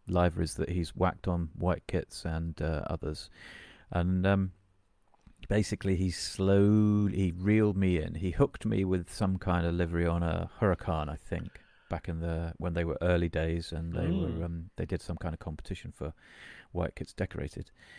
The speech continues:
Speaker 1: Um, he hooked me, and then he slowly reeled me in with a drip feed on, on my Instagram feed of his really rather nicely done, seemingly, when you're looking at a small screen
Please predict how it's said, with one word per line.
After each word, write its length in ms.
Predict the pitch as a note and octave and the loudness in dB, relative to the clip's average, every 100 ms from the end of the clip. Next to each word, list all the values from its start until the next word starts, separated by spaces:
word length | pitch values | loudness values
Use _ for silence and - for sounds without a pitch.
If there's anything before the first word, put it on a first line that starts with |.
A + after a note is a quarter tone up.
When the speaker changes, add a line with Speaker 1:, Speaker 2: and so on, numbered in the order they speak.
| - - - | -20 -12 0
Speaker 1:
Um, 300 | F#2 F#2 F#2 _ _ - | 2 2 -2 _ _ -4
he 140 | F#2+ | 2
hooked 280 | - C#3+ - | 4 4 2
me, 240 | D#3 F3+ - - | -2 -2 -6 -6
and 220 | - F2 | -2 2
then 120 | E2+ E2 | 2 0
he 120 | E2 | -2
slowly 800 | - - - F#2+ F#2+ F#2+ F#2+ F#2+ | -4 -4 2 4 6 4 4 4
reeled 400 | F2+ F#2 G2+ G#2+ | 6 6 6 4
me 180 | G#2+ F#2 | 4 4
in 200 | E2+ E2+ | 2 0
with 140 | E2 | -2
a 60 | E2 | -2
drip 300 | - G2 - | 2 2 2
feed 320 | - F2+ F2 | -2 0 2
on, 260 | F2+ F#2 F#2+ | 2 0 -2
on 140 | - E2+ | -2 0
my 380 | E2 G2 F#2 E2 | 4 4 4 2
Instagram 560 | A2+ E3+ - - D2 E2 | -2 -4 -6 -10 -8 -10
feed 320 | - D#2 D2+ - | -8 -6 -6 -4
of 180 | F2 | -6
his 420 | - E2+ D#2+ - - | -2 -2 -4 -6 -14
really 320 | G#2+ A#2 B2+ G#2 | -8 -4 -2 0
rather 300 | G#2+ G#2+ G2 | 0 0 0
nicely 580 | G2 F#2+ - F#2 F2+ - _ - - | 0 -2 -2 0 0 -4 _ -12 0
done, 380 | F2+ E2+ F#2+ - _ _ _ - | 0 0 -4 -14 _ _ _ -16
seemingly, 560 | - F#2 E2 E2+ F#2+ - _ _ - | -2 0 0 -2 -4 -8 _ _ -8
when 100 | E2+ | -2
you're 80 | |
looking 240 | F2+ G2 F2+ | 0 0 -2
at 80 | - | -4
a 40 | |
small 280 | - G2+ F2+ | -2 0 0
screen 460 | - G2 F2 F2+ | 0 0 0 -2